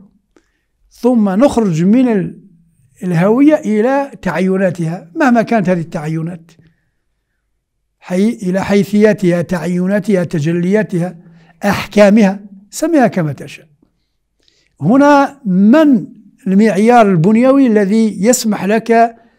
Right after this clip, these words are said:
بهذا الخروج، الخروج من ال-، ال-، من ال-، الهوية هو مبدأ الجوهرية. سمي مبدأ الجوهرية لأنه يركز على الجوهر، ثم ينحاز إلى الحكم أو إلى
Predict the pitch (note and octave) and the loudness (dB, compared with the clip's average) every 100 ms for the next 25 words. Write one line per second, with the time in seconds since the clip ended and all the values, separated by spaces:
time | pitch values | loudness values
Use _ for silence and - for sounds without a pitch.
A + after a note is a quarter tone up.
0 | _ _ - E3 F3 A3+ A3+ F#3+ G3+ G3+ | _ _ -6 -2 2 4 2 0 0 2
1 | G3 F#3 - - A3 B3+ G#3 - - _ | 2 0 -8 -6 -2 0 -2 -4 -16 _
2 | _ - G3 A3 G#3+ G#3 A3+ F#3+ F#3+ G3 | _ -8 -2 0 0 -4 -6 -8 -6 -4
3 | F#3+ G#3 G3+ F#3+ F#3+ F#3+ F3 G#3 G3 F#3+ | -2 -2 -2 -4 -6 -2 2 2 2 0
4 | - - _ - F3 F#3 F3 E3 D#3+ D#3+ | -4 -20 _ -8 -4 -2 -2 -2 -2 -4
5 | C#3+ D3 C#3 - _ _ - D4 C#4+ C4 | -4 -4 -8 -14 _ _ -6 -2 0 0
6 | A#3+ A3+ G3+ G#3 G#3 A#3 G3 F3+ F#3 F3+ | 0 -2 -2 -2 -2 -2 -4 -4 -6 -4
7 | F#3 G3 G#3+ E3 D#3 E3+ D3+ F#3 G3+ A3+ | -4 -4 -4 -6 -6 -4 -2 -2 0 -2
8 | - - _ _ _ _ _ _ _ B3 | -4 -16 _ _ _ _ _ _ _ -4
9 | A3+ G3+ G3 F#3 G#3 G3+ F#3 E3+ E3 F#3 | -2 0 -2 -4 -2 -2 -4 -8 -8 -8
10 | - F3 - G#3+ G#3 F#3+ F#3+ E3+ E3 F3 | -10 -12 -2 0 0 -6 -8 -10 -10 -8
11 | E3 E3 E3 | -8 -8 -10